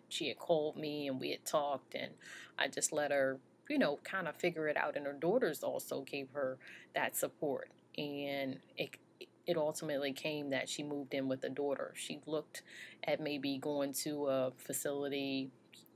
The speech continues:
um, nursing home, but she was like, "I'll live with one of my daughters." And she was comfortable. So hopefully you are looking at,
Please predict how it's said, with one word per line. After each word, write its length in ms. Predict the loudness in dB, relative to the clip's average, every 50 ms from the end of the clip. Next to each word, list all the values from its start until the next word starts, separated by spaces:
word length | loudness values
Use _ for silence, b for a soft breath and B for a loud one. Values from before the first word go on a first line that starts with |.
| -16 _
um, 420 | -10 -8 -8 -8 -8 -8 -10 -10 -6 -2
nursing 360 | 0 0 0 0 -2 -4 -6
home, 480 | -6 -4 -4 -4 -4 -4 -6 -8 -10 -14 -14 -10
but 280 | -8 -4 -4 -4 -4 -4 -8 -20 -20 -20 -20 -20 _ _ _ _ _ -8
she 100 | -6 -4
was 140 | -2 0 2
like, 180 | 2 2 2
"I'll 280 | 2 2 2 2 2 0 -2 -2
live 220 | 0 0 0 0
with 140 | -2 -6 -4
one 160 | -4 -6 -6
of 80 | -6 -8
my 140 | -8 -8 -8
daughters." 640 | -8 -8 -8 -10 -10 -12 -16 -14 -12 -10 -10 -12 -12 -16 -12 -8
And 480 | -6 -4 -4 -2 -2 -2 -2 -2 -4 -6 -10 -20 -20 -20 -20 _ _ _ -20 -20 -18 -10 -4
she 160 | -2 0 0
was 160 | 0 0 -2
comfortable. 600 | 0 2 2 2 0 -2 -6 -8 -8 -12 -14 -14 -14 B B B B B B B B B B
So 580 | -10 0 6 6 8 8 8 6 2 0 -2 -6 -4 2
hopefully 720 | 6 6 6 6 6 6 6 6 6 6 6 4 2 -2 -4 B B B B B B B -20 -14 -6
you 280 | -4 -2 0 0 -2 -2 0
are 240 | 0 2 2 2 2
looking 480 | 2 4 2 2 2 2 0 2 4
at, 360 | 4 4 4 4 2 0 -2